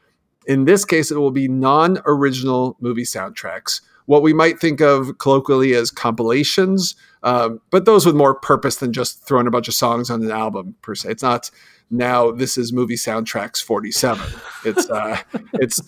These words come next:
movie soundtracks compiled for a reason. And we include in that, so, uh, so as an example, Mary Poppins or the Disney movies, where they're all original songs for the movie, are not connected, collected into our list here today. Whereas,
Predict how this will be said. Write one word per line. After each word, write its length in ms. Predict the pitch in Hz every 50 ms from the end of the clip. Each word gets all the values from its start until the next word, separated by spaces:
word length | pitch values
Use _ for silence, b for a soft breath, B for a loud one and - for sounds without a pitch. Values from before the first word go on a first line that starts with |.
| - _ -
movie 200 | 143 147 147 143
soundtracks 520 | 143 - 160 147 131 - 151 127 - -
compiled 480 | - - 123 - 143 131 131 135 127 -
for 80 | - 131
a 40 |
reason. 240 | 127 131 127 131 139 - -
And 360 | 147 156 156 151 151 147 123 - b b b b b b b b b b b b - _ -
we 500 | - 147 151 156 156 156 156 156 160 -
include 460 | 165 160 151 - - - 208 226 233 208
in 120 | 208 185
that, 220 | 175 165 165 160 -
so, 300 | - - 165 156 156 156
uh, 280 | 151 147 143 143 139 -
so 160 | - - 190
as 180 | - 165 165 147
an 80 | 175 180
example, 720 | 156 127 156 147 147 139 - 147 143 143 139 135 - - _ _
Mary 340 | - 135 156 156 156 156 147
Poppins 460 | - 143 135 123 123 - 143 131 123
or 80 | 127 127
the 100 | 120 123
Disney 300 | 127 143 139 123 139 127
movies, 520 | 127 127 123 117 120 117 117 113 - -
where 160 | 117 120 117
they're 180 | 117 123 117 -
all 200 | 139 139 139 135
original 320 | 135 127 135 127 139 135 120
songs 280 | - 139 127 127 -
for 220 | - - 220 226 214
the 100 | 175 165
movie, 440 | 156 156 151 139 151 147 147 135 b b b b b b
are 140 | 131 131 131
not 420 | 131 131 135 143 147 143 143 -
connected, 560 | - 139 127 123 123 - - 131 123 113 113 - _ _ _ _ _ _ _ _
collected 420 | - - 143 131 123 - 143 127 123
into 240 | 123 120 - -
our 100 | 117 113
list 280 | 110 117 123 113 - -
here 160 | 117 110 110
today. 680 | 113 - - 120 113 139 139 131 123 117 117 120 123 - b b b b b b b
Whereas, 920 | b 131 135 143 139 139 139 131 127 127 127 123 123 123 127 120 120 - -